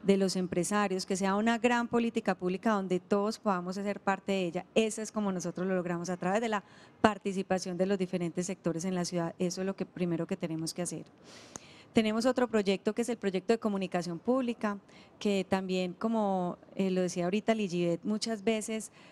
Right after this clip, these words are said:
eh, está muy normalizada las cosas que pasan con las mujeres. Eh, culturalmente, en una sociedad machista, entonces está normal, pues, es que le pegué pasito, no, es que solo fue un empujoncito, no, un moradito chiquito,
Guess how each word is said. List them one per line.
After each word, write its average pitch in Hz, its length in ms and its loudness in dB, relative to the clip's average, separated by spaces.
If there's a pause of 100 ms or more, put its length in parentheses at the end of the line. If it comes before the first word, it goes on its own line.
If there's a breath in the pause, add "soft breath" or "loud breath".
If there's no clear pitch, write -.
(220 loud breath)
eh, 190 480 2
está 196 260 -2
muy 226 180 2
normalizada 196 600 0
las 208 200 -2
cosas 180 260 -4
que 190 100 -6
pasan 175 280 -4
con 196 160 -6
las 175 100 -4
mujeres. 165 680 -4 (520 loud breath)
Eh, 190 140 2
culturalmente, 208 1040 0
en 202 80 -2
una 190 160 -2
sociedad 196 380 -2
machista, 214 600 -2
entonces 214 420 -4
está 208 260 -2
normal, 202 540 0
pues, 240 200 -2
es 214 100 -10
que 226 120 2
le 226 80 4
pegué 190 300 0
pasito, 202 500 0
no, 220 280 2
es 220 120 -6
que 220 100 -6
solo 220 220 2
fue 226 120 -2
un 220 80 0
empujoncito, 190 580 -2
no, 202 100 0
un 247 80 0
moradito 202 420 0
chiquito, 208 580 -2